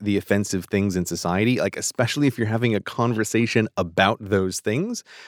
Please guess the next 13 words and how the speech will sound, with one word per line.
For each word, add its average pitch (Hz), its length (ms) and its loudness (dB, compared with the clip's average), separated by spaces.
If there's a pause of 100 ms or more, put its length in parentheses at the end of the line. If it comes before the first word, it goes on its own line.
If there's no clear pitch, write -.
which 113 160 -2
is 107 100 2
why 120 300 4
I 110 100 -2
was 117 240 6
perfectly 117 460 2
fine 104 320 2
saying 101 260 2
the 98 80 -2
phrase 101 380 2
in 98 180 -4
the 98 80 -2
podcast. 131 560 -2